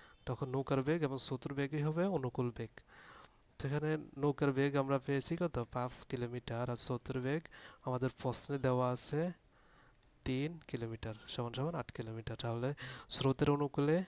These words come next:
অনুকূল বেগ হচ্ছে কি? আট কিলোমিটার। যেহেতু আপনাদেরকে এখানে সময়টা চেয়েছে, স্রোতের অনুকূলে যেতে কত সময় লাগবে?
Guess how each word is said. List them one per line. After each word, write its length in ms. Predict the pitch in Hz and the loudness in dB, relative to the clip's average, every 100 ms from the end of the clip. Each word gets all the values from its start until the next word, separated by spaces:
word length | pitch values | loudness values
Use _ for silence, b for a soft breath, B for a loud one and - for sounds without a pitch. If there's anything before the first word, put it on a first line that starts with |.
| - B B B B | -6 B B B B
অনুকূল 400 | 139 143 - 135 | 0 0 2 2
বেগ 240 | 131 131 | 2 0
হচ্ছে 340 | 139 156 - 185 | 0 0 0 -2
কি? 320 | - 120 107 - - | -4 -8 -8 -14 -16
আট 340 | - 120 123 - | -8 -6 -6 -6
কিলোমিটার। 540 | 127 117 117 113 113 - B B B B B _ - | -4 -4 -6 -6 -8 -8 B B B B B _ -10
যেহেতু 240 | - 160 185 | 0 4 4
আপনাদেরকে 360 | 165 170 160 | 4 0 0
এখানে 260 | 156 151 160 | 0 2 0
সময়টা 540 | 147 - 127 147 156 | 0 -2 -2 0 4
চেয়েছে, 640 | 156 - 127 123 - 117 139 | 4 6 4 2 0 0 0
স্রোতের 440 | - 135 127 139 | 2 0 0 -2
অনুকূলে 400 | 139 135 131 131 | -2 -4 -4 -4
যেতে 400 | 127 127 147 170 180 B B - | -2 -2 2 0 0 B B -2
কত 160 | 147 | 0
সময় 320 | 131 131 127 | 2 0 0
লাগবে? 380 | 131 127 117 110 | 0 -2 -4 -8